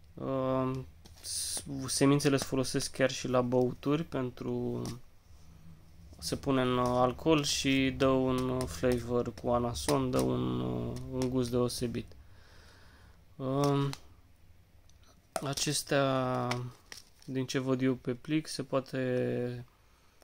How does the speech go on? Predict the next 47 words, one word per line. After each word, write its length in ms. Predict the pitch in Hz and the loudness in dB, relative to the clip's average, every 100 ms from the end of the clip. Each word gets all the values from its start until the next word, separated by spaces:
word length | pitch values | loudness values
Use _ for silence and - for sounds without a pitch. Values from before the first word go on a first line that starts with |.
| - | -20
pune 260 | - 143 135 | -2 2 4
în 140 | 123 | 2
câmp 260 | - 135 127 | 0 0 2
deschis 580 | 127 123 - 156 151 - | 2 0 0 0 0 0
în 180 | 139 131 | 2 4
luna 200 | 135 127 | 4 4
a 80 | |
patra, 360 | 127 131 127 127 | 2 2 2 2
a 80 | 127 | 0
cincea 500 | - 151 143 139 135 | 0 -2 -2 -2 -2
și 440 | - - 139 135 156 | -4 -4 -2 0 0
a 60 | |
șaptea. 640 | - - 123 - 151 170 - - _ - _ - - - | 0 0 0 -4 -4 -4 -6 -18 _ -20 _ -20 -20 -10
Eu 140 | 185 160 | -2 0
o 60 | |
să 140 | 156 160 | 4 2
încerc 340 | 156 147 147 | 4 2 2
acum, 260 | 143 131 123 | 0 0 -2
n-am 180 | 127 | 0
nimic 260 | 127 127 127 | 0 0 0
de 80 | 123 | -2
pierdut. 640 | 127 123 120 135 170 - _ _ - _ - - - - - - - - - - - | -2 -2 0 0 0 -2 _ _ -20 _ -20 -20 -20 -20 -20 -20 -20 -20 -20 -20 -8
Nu 120 | 143 | -4
mai 160 | 139 131 | -2 -2
știu 200 | - 127 | -4 -6
cât 160 | 131 | -4
am 160 | 123 123 | -4 -2
dat 140 | 127 | -2
pe 140 | 127 131 | -4 -8
pliculețul 720 | 135 131 - 123 127 - 147 | -8 -10 -8 -6 -6 -4 -4
ăsta, 300 | 151 - 139 | -4 -4 -2
dar, 380 | 139 139 135 135 | 2 2 2 2
um, 480 | 139 135 131 131 - - - _ _ - - | 2 2 -2 -6 -12 -20 -20 _ _ -16 -8
am 140 | 147 | -6
zis 120 | 139 - | -6 -4
că 100 | 135 | 2
dacă 220 | 135 135 | 2 0
tot 160 | 139 | -4
l-am 180 | 139 135 | 0 0
găsit 260 | 131 - 135 | 0 -4 -2
pe 80 | 127 | -4
acolo 240 | - 131 | -4 -6
și 140 | 123 | -4
am 120 | 127 127 | -2 -2
uitat 280 | 123 131 | -2 -2
de 100 | 123 | 0
el, 300 | 127 156 165 | 0 2 0